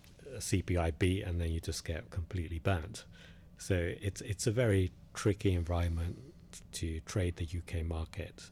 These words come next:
and it's reflected in the volatility metrics. If we look at the E C B and the Fed, you know, arguably we're talking about how long they stay at the terminal rate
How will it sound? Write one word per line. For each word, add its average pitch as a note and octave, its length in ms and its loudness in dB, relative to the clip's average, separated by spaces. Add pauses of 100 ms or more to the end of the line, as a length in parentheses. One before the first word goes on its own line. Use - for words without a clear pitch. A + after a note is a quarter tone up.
and G2 120 4
it's F#2+ 180 0
reflected A#2 460 4
in F2 400 4
the - 80 -2
volatility E2+ 600 0
metrics. - 640 -6 (840)
If - 180 -4
we A2+ 60 8
look G#2+ 200 6
at F#2 100 4 (300)
the F#2 180 2
E F#2 40 6
C F2+ 240 2
B F2+ 420 4
and F2 120 -2
the F2 60 0
Fed, F#2 460 4 (260)
you F#2+ 140 0
know, E2+ 220 2
arguably F2+ 680 2 (140)
we're F#2 180 4
talking F#2+ 400 2
about F2 440 2 (380)
how G2 300 4
long F2+ 300 4
they E2+ 180 4
stay F#2+ 300 4
at F2 120 -2
the F2+ 60 0
terminal F2 440 2
rate D#2+ 320 -2